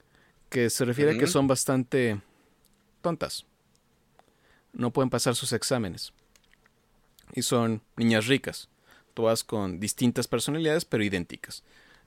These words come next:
Speaker 1: Ah, tal cual uno que ve el anime, dices por sus diferentes vestimentas y que las puedes identificar, pero en teoría,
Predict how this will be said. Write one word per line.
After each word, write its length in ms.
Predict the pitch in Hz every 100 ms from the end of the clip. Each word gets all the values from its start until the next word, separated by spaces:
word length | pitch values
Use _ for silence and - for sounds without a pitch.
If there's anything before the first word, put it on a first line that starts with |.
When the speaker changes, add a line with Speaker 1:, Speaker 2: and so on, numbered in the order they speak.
| -
Speaker 1:
Ah, 500 | 113 107 104 101 98
tal 160 | - 113
cual 240 | - 135
uno 160 | 135 139
que 80 | 131
ve 80 | 127
el 60 |
anime, 320 | 127 120 123
dices 300 | 120 117 113
por 200 | - 113
sus 280 | 104 117 107
diferentes 760 | 107 - 107 110 - 123 113 104
vestimentas 640 | 107 - 104 107 - 117
y 40 |
que 180 | - 110
las 100 | 110
puedes 260 | - 113 -
identificar, 640 | 117 104 101 110 - 131 160
pero 420 | 127 104 98 92
en 120 | 92 92
teoría, 540 | 101 101 104 104 98